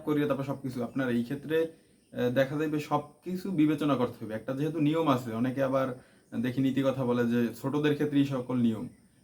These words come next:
যে কোনো কিছু একটা নিয়ম আছে। আপনার একজনের যদি কারণ শুন-, আর কি, বিস্তারিতভাবে কারণ না বলে যে কী কারণে সে লেট হলো বা না হলো, আহ, আপনার অনেকে তো প্রশ্ন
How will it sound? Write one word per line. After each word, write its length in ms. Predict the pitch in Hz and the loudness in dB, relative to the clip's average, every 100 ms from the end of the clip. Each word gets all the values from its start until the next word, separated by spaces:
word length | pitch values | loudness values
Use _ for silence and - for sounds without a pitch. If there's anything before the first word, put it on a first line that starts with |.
| - | -12
যে 100 | 110 120 | -6 -2
কোনো 140 | 151 | -2
কিছু 120 | 156 180 | 0 4
একটা 140 | 175 | 4
নিয়ম 300 | 151 151 165 | 6 4 4
আছে। 200 | 147 - 120 | 2 2 -2
আপনার 240 | - 135 135 131 - _ _ _ - - 123 | -2 0 -2 -4 -16 _ _ _ -16 -6 -6
একজনের 440 | 120 147 156 160 143 | -2 0 2 2 2
যদি 200 | 151 165 | 0 -2
কারণ 380 | - 135 147 156 143 - - - | 0 2 2 0 -4 -10 -20 -8
শুন-, 360 | 139 139 143 120 | -2 0 0 0
আর 120 | 113 | -4
কি, 160 | 117 131 123 - - _ - | -4 -4 -6 -8 -16 _ -12
বিস্তারিতভাবে 600 | 131 127 160 160 180 180 | -10 -2 -2 4 4 6
কারণ 260 | 151 139 165 | 4 4 4
না 140 | 156 143 | 2 4
বলে 260 | 151 123 - - - - - | 4 2 -2 -12 -20 -20 -12
যে 100 | 123 127 | -10 -6
কী 80 | 147 | 0
কারণে 300 | 165 165 165 | 4 4 2
সে 140 | 160 156 | 0 4
লেট 300 | 143 151 151 | 6 6 4
হলো 200 | 151 143 127 | 2 2 4
বা 120 | 127 | 2
না 140 | 131 135 | 2 2
হলো, 220 | 139 117 - - _ _ | 0 -2 -6 -18 _ _
আহ, 280 | 120 117 113 - 123 | -4 -2 -2 -4 -8
আপনার 280 | - 147 147 | -2 0 2
অনেকে 360 | - 151 165 185 | 2 0 0 -2
তো 160 | - 185 170 - | -4 -2 -4 -6
প্রশ্ন 260 | 180 185 | -4 -2